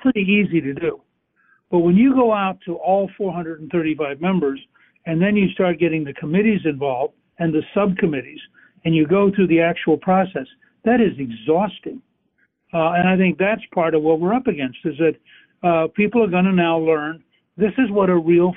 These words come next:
free country looks like. And I, I was proud of it. You know, there's a chart that I think Forbes put out that showed open rules. And the two highest Congresses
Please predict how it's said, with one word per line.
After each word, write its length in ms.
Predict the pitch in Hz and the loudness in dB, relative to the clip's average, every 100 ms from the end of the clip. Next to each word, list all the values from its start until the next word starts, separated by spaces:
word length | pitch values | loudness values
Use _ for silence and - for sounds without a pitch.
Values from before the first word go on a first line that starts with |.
| - | -4
free 280 | 160 151 151 - | -2 -2 -4 -10
country 320 | 139 - 170 | -8 0 2
looks 220 | 226 233 | 2 0
like. 220 | 196 139 - _ _ _ _ | -2 -4 -6 _ _ _ _
And 200 | 180 170 | 0 0
I, 160 | 170 202 185 | 0 0 -2
I 120 | 175 196 | 0 2
was 160 | 190 190 | 2 0
proud 260 | 262 262 254 | 0 0 2
of 80 | |
it. 140 | 202 196 - | 0 -4 -6
You 320 | 185 190 190 | -6 -4 -2
know, 200 | 170 160 _ _ | -2 -4 _ _
there's 180 | 196 175 | -2 0
a 100 | 170 165 | 0 0
chart 240 | 240 220 - | 0 -2 0
that 80 | 165 | -2
I 80 | 156 | -2
think 180 | 151 - | -6 -4
Forbes 280 | 196 190 170 - | 0 0 -4 -4
put 160 | 160 | -4
out 220 | 151 135 - _ _ _ _ | -2 -6 -12 _ _ _ _
that 120 | 165 - | -12 -4
showed 240 | 214 196 185 | -2 0 0
open 340 | 190 190 165 | -2 -2 -4
rules. 380 | 175 196 170 - | -2 -2 -2 -6
And 140 | 175 160 | -6 -4
the 80 | 160 - | -4 2
two 240 | 262 262 | 4 4
highest 520 | - 220 214 208 196 - - | 2 0 0 0 -2 -8 -4
Congresses 640 | 185 185 165 - 156 - | -2 0 -2 -6 -10 -12